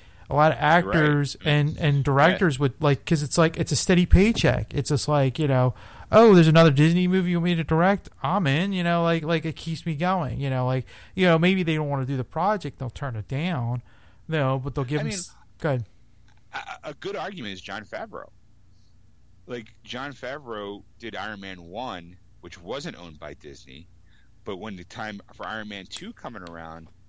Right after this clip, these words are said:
Speaker 2: he was, and he kinda left the project because he didn't really, after that one, he didn't wanna do a third one because Disney kinda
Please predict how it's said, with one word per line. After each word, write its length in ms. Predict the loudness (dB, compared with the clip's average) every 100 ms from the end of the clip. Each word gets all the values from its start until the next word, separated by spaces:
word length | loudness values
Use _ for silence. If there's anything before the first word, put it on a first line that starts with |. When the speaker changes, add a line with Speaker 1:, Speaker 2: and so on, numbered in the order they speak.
| -20 -20
Speaker 2:
he 180 | -16 -14
was, 440 | -10 -10 -10 -12
and 160 | -16 -20
he 220 | -18 -18
kinda 320 | -14 -12 -10
left 360 | -10 -10 -12 -14
the 80 | -20
project 680 | -16 -10 -10 -10 -12 -12 -14
because 300 | -20 -18 -16
he 160 | -14 -12
didn't 260 | -12 -12
really, 220 | -16 -16 -12
after 380 | -12 -12 -12
that 200 | -10 -10
one, 100 | -12 -12
he 80 |
didn't 160 | -12 -12
wanna 160 | -12 -12
do 140 | -14
a 60 | -14
third 200 | -12 -14
one 120 | -14
because 300 | -16 -16 -16
Disney 320 | -14 -14 -14
kinda 380 | -12 -10 -10